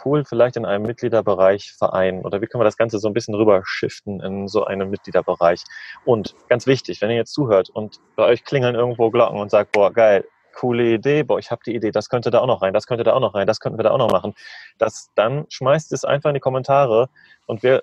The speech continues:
diskutieren mal ein bisschen darüber, was das alles können darf, soll, muss, wenn es, dass es für euch einen Mehrwert hat und für euch gut funktioniert. Ich steig mal vielleicht mit einem Vorteil ein, den man jetzt zum Beispiel bei Facebook, der geht mir tierisch auf den Senkel bei Facebook tatsächlich,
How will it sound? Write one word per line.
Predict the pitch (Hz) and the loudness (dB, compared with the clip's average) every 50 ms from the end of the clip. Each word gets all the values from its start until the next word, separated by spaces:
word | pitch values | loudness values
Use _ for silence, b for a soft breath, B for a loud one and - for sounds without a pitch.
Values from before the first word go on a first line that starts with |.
| - - | -2 -8
diskutieren | - 131 - - - - 165 151 | -8 -8 -6 -6 -4 -4 0 0
mal | 135 | 0
ein | 120 | -2
bisschen | 104 - - 110 | -2 -6 0 0
darüber, | 107 101 101 117 117 127 127 123 107 | 0 0 0 0 2 4 4 4 4
was | 104 127 143 - - - - - _ _ _ _ | 2 0 0 0 -6 -18 -20 -20 _ _ _ _
das | - 123 123 - - _ _ | 0 0 0 0 -12 _ _
alles | _ 113 123 123 113 - | _ 0 0 0 -2 -4
können | - - 147 147 135 131 123 117 - - | -2 0 0 0 0 -4 -8 -8 -12 -14
darf, | 120 110 113 110 113 127 143 143 - _ | -6 0 2 2 4 4 2 0 -2 _
soll, | 120 107 113 120 120 120 113 | -6 0 2 2 2 2 2
muss, | 113 123 135 151 - - - _ B B B B B B _ | 0 0 0 0 -2 -10 -14 _ B B B B B B _
wenn | - 117 | -2 0
es, | 117 113 | 0 0
dass | - 120 113 | 0 -2 -2
es | 131 123 | -2 -6
für | - - - - | -6 -8 -4 0
euch | - 135 151 147 - - | 2 2 2 2 -4 -6
einen | 131 127 123 123 123 | -6 -4 -4 0 2
Mehrwert | 123 127 127 123 110 107 - | 2 2 4 4 2 2 2
hat | 113 113 117 - - _ | 0 0 0 -2 -16 _
und | - 113 104 | -12 -12 -8
für | - - - | -8 -4 0
euch | - 127 131 - | 0 0 0 0
gut | - 113 - | -8 -12 -10
funktioniert. | - - - - 113 113 117 104 90 - - _ _ _ _ _ _ _ _ _ _ - - - | -10 -14 -12 -12 -12 -8 -6 -6 -6 -6 -8 _ _ _ _ _ _ _ _ _ _ -20 -16 -16
Ich | - | -4
steig | - - 135 | 0 0 2
mal | 139 135 | 2 0
vielleicht | - 127 127 135 - - | 2 2 0 0 0 -2
mit | - - | -4 -2
einem | 117 123 139 135 | 0 0 -2 -2
Vorteil | 123 - - 135 147 156 151 - 139 131 127 127 123 117 117 - - | -4 -2 0 2 2 2 2 2 2 4 4 4 2 0 -2 -4 -2
ein, | 117 117 123 135 143 147 147 143 135 _ | -2 0 0 0 -2 -4 -6 -6 -8 _
den | - 120 120 | -4 -4 -2
man | 120 120 | -2 -2
jetzt | 117 117 - - | -4 -4 -8 -4
zum | 123 | -6
Beispiel | 120 - - | -6 -6 -2
bei | 113 113 110 110 110 110 - - _ | 0 2 4 4 4 2 -2 -4 _
Facebook, | - 131 139 - 143 127 - | -2 -2 0 0 -2 0 0
der | 113 110 | -2 -2
geht | 123 - | -2 -2
mir | - 113 104 | -4 -6 -6
tierisch | - - 143 135 139 - | -2 -2 -2 -2 -2 -4
auf | - | -8
den | - 120 | -4 -4
Senkel | 117 120 117 123 | -4 -2 -2 0
bei | 107 110 | -2 -2
Facebook | 110 - 131 143 - - 139 - | -2 -2 -6 -4 -2 -4 -6 -4
tatsächlich, | - 127 - 131 131 - - 131 - | -6 -6 -4 -6 -6 -4 -6 -8 -8